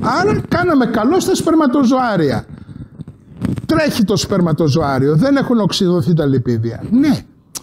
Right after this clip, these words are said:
μια στιγμή να το δούμε λίγο φιλοσοφικά. Ο Αϊνστάιν έλεγε, «Ο Θεός δεν παίζει ζάρια». Από πού παράγονται τε-, οι ελεύθερες ρίζες οξυγόνου; Κυρίως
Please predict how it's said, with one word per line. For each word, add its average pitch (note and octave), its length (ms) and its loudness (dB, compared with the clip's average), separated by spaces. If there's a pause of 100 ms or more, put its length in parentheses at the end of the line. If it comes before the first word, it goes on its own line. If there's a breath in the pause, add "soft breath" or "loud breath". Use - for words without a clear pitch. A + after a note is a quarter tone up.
(300 loud breath)
μια C#4+ 160 2
στιγμή F#3+ 240 0
να D3+ 120 0
το E3 100 -2
δούμε B3+ 180 2
λίγο B3+ 220 2
φιλοσοφικά. G3 840 -2
Ο D3 100 0
Αϊνστάιν D3 480 0
έλεγε, G#3 280 2
«Ο F3+ 60 0
Θεός F#3+ 320 0
δεν G3 140 2
παίζει G3 260 2
ζάρια». D3 540 -2 (460 soft breath)
Από A#3+ 240 -2
πού F#4 140 2
παράγονται G3+ 500 2
τε-, D#3 160 -2 (460)
οι F#3+ 140 2
ελεύθερες D#3+ 540 0
ρίζες C3+ 360 -4
οξυγόνου; C3 640 -4 (880 soft breath)
Κυρίως G3 840 0